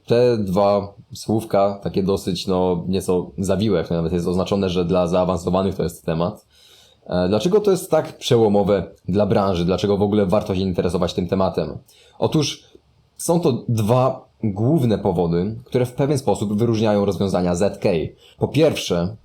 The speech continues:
to rozwiązują one problem skalowalności. A dlaczego? Już ci tłumaczę. Co prawda, to stworzenie takiego dowodu wymaga dużej mocy obliczeniowej i to jest troszeczkę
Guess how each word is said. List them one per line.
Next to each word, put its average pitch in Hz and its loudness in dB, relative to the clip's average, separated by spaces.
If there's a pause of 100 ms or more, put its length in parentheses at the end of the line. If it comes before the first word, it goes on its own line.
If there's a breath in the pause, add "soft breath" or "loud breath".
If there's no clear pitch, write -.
(120)
to 104 0
rozwiązują 107 2
one 104 0
problem 101 0 (140)
skalowalności. 107 0 (100)
A 90 0
dlaczego? 113 2 (380)
Już - -2
ci 131 0
tłumaczę. 104 0 (440)
Co 160 0
prawda, 90 2 (200)
to 85 2
stworzenie 107 0
takiego 92 0
dowodu 92 2
wymaga 104 2
dużej 120 0
mocy 104 0
obliczeniowej 90 0
i - -6
to - -2
jest 160 -4
troszeczkę 147 0